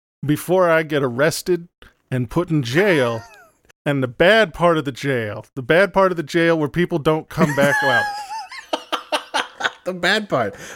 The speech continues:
Speaker 2: where the bad, where the dirty boys truly live.
Speaker 1: There, there's a special hell.
Speaker 2: Yeah, yeah. No, he did the thing. Like, he, he took her to the dance, and, uh, a-, and then apparently <laughs> she, she told all of her friends,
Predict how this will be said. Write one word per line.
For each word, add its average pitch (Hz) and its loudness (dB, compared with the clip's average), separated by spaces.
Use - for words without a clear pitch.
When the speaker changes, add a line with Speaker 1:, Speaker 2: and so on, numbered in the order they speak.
Speaker 2:
where 151 4
the 147 0
bad, 151 2
where 135 2
the 127 0
dirty 139 0
boys 120 0
truly 156 0
live. 92 -6
Speaker 1:
There, 147 0
there's 151 0
a 143 0
special 180 -2
hell. 147 -2
Speaker 2:
Yeah, 95 -2
yeah. 95 -2
No, 120 2
he 135 -2
did 147 -2
the 160 0
thing. 175 -2
Like, 87 -8
he, 107 -6
he 98 -4
took - -6
her 113 -6
to 113 -4
the 117 0
dance, 127 -4
and, 104 -4
uh, 95 0
a-, 110 -2
and 123 0
then 143 0
apparently 135 -4
<laughs> - -20
she, - -4
she 120 -6
told 110 -4
all 101 -2
of 110 -4
her 127 -2
friends, 120 -6